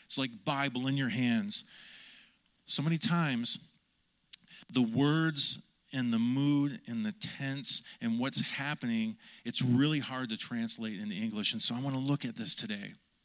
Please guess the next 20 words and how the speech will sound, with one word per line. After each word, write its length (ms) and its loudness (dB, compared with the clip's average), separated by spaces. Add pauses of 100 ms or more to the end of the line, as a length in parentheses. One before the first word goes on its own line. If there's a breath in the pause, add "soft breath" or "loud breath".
(380 soft breath)
The 100 -2
first 340 2
portion 320 6
says, 300 0
"If 240 2
anyone." 480 2
Now, 100 -4
this 220 2
is 120 6
Jesus 440 6
speaking. 580 2 (1500 soft breath)
And 100 2
it 40 2
says 240 8
he 160 4
spoke 460 8
to 200 2
all 320 2
of 160 0
them. 320 -2